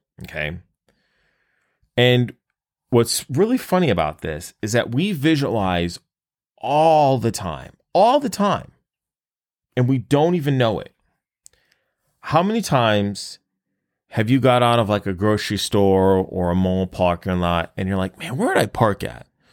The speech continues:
And you have to sit there and you have to think for a second. You have to visually see it in your mind.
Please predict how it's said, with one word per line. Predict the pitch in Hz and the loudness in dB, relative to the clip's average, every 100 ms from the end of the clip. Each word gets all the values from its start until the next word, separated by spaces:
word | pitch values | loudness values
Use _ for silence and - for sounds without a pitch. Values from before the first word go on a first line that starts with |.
| _ _ _ _ _ | _ _ _ _ _
And | 113 | 0
you | |
have | 123 | 0
to | - | 0
sit | - 135 - | 0 0 2
there | |
and | 120 | 2
you | |
have | 117 | 2
to | - | -2
think | - 127 117 | -2 0 0
for | - 98 | -2 -2
a | |
second. | - 95 - 95 | 0 -2 -2 -4
You | |
have | 104 101 | -4 -4
to | |
visually | 92 104 160 180 170 147 | -6 -2 -2 0 0 -2
see | - - 156 147 | -4 -4 0 2
it | 113 | 2
in | 113 | 0
your | 120 | 0
mind. | 120 127 117 92 90 | 2 2 2 0 -2